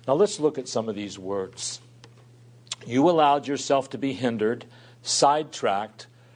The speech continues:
from obeying the truth." Let's first of all look at the word truth. Paul has spoken of truth of the gospel time and again throughout the book of Galatians and throughout really the rest of his writings.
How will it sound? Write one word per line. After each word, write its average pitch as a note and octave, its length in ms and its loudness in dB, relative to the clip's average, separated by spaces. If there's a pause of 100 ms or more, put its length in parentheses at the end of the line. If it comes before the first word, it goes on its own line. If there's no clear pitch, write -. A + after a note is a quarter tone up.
from B2+ 240 2
obeying A#2 720 0 (320)
the A#2 220 -4
truth." - 640 -4 (760)
Let's B2+ 220 2
first C3 320 2
of G#2+ 100 -2
all A2 220 2
look A#2+ 180 0
at B2+ 100 -2
the A2+ 80 -4
word G2+ 420 -2 (100)
truth. - 680 -6 (800)
Paul F3 220 8
has G3+ 180 0
spoken E3+ 420 4
of D#3 140 -4
truth D3+ 460 0 (200)
of C3+ 120 2
the B2+ 100 0
gospel A#2+ 640 2
time C#3+ 640 0
and C#3+ 100 -4
again A#2+ 380 0
throughout B2 400 4
the B2 80 -2
book A#2 180 -2
of G#2+ 140 -8
Galatians A2+ 560 -2
and A#2 160 -8
throughout C3+ 400 4
really C3+ 300 2
the A#2 120 -4
rest C3+ 320 0
of A2+ 80 -4
his A2 140 -6
writings. A2+ 640 -2